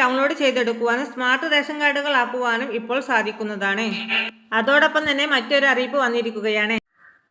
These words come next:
ഒരാഴ്ചക്കകം ഇരുന്നൂറ് റേഷൻ കാർഡുകൾ കൂടി കെ സ്റ്റോർ ആകും.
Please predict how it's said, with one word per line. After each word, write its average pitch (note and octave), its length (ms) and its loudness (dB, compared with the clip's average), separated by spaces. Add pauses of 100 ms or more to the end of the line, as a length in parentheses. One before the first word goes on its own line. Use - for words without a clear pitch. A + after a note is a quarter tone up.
(380)
ഒരാഴ്ചക്കകം D4+ 840 2
ഇരുന്നൂറ് C#4 400 -2
റേഷൻ C4 300 2
കാർഡുകൾ C4+ 340 2
കൂടി C4 160 -2 (100)
കെ A#3 200 4
സ്റ്റോർ A#3+ 320 0
ആകും. G#3 260 -2